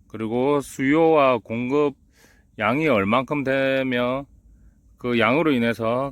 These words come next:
가격은 또 어떻게 될 것인가에 대해서 제 개인적인 이야기를 좀, 개인적인 의견입니다. 예, 정확하진 않고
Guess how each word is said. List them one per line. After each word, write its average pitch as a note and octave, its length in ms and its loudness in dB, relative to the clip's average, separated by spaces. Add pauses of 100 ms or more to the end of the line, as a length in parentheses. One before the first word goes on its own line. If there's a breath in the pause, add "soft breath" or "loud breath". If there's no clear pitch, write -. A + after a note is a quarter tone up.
가격은 C3+ 460 0
또 G2+ 160 -2
어떻게 G2+ 320 -6
될 B2 180 0
것인가에 B2+ 680 -2
대해서 G2 520 -4 (460 soft breath)
제 A2+ 120 -10
개인적인 D3+ 720 2
이야기를 A2+ 600 -2
좀, G#2 480 -6 (180)
개인적인 D#3 400 2
의견입니다. G#2+ 1000 -2
예, E2 40 -12
정확하진 A#2 480 -4
않고 A2 640 -4